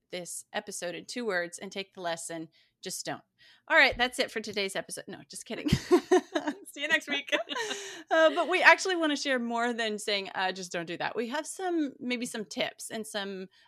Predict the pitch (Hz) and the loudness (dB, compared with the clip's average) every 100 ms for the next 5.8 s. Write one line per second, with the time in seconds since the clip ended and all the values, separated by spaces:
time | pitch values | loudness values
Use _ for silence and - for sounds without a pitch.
0 | _ 202 190 190 170 170 196 185 190 196 | _ -8 -4 -4 -4 -6 -12 -12 -8 -6
1 | 180 175 208 214 202 - 170 - 175 151 | -6 -8 -6 -4 -4 -4 -6 -6 -8 -10
2 | 190 185 175 165 156 - - 180 - 143 | -10 0 0 0 -4 -6 -16 -20 -10 -8
3 | - - - _ _ _ 175 160 - 208 | -8 -14 -20 _ _ _ -10 -8 -6 -4
4 | 202 214 196 196 196 165 156 - 143 - | -2 -2 -2 -4 -6 -8 -10 -10 -12 -12
5 | 165 156 151 - - 160 160 147 | -14 -12 -12 -12 -12 -10 -8 -8